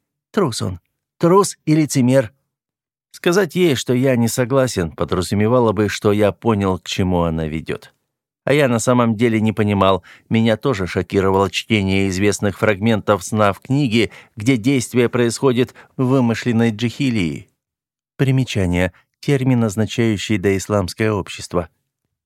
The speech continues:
И пророк в ней описывается как личность совершенно непримечательная, как человек непрямодушный и денежно расчётливый,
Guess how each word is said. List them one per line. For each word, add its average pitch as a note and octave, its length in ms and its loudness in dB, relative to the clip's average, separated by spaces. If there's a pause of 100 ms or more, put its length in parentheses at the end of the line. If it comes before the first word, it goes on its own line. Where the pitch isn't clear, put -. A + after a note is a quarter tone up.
И B2 200 2
пророк A#2+ 480 4
в A2 40 -4
ней A2+ 240 4
описывается A#2+ 640 0
как A#2+ 240 0
личность A#2+ 500 0
совершенно A#2 800 0
непримечательная, A#2 1040 0 (340)
как E3 200 2
человек D3 480 2
непрямодушный A#2 1000 0
и G2+ 40 -2
денежно A2 500 0
расчётливый, B2 800 2